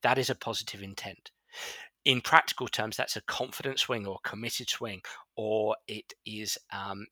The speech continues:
a free swing. If we're talking about a team invasion sport, it's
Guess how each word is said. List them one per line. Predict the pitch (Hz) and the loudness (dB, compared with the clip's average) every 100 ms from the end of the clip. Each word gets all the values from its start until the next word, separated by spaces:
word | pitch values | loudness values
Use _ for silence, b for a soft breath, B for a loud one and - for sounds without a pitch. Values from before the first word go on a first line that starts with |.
| - | -8
a | 107 101 B | -6 -6 B
free | - - 120 104 - | -8 -4 -2 -4 -8
swing. | - - 87 - _ B B B | -8 -8 -10 -16 _ B B B
If | - | -2
we're | 139 | 0
talking | 165 147 | 2 4
about | 143 123 | 4 4
a | |
team | - 143 127 | 0 -2 -2
invasion | 120 135 135 117 | 4 4 4 0
sport, | 101 - 101 - | -2 -4 -6 -6
it's | - | -6